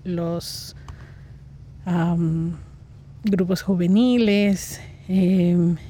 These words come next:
y de tantos otros movimientos que están teniendo un impacto muy grande,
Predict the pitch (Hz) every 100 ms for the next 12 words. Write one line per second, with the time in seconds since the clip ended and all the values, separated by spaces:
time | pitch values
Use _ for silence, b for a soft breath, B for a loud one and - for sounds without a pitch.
0 | - 208 185 175 214 220 208 208 208 180
1 | 202 196 190 185 185 196 202 196 240 240
2 | - B B B B - 185 170 202 202
3 | 220 220 233 220 180 208 190 - 175 -
4 | - 190 196 190 180 185 180 165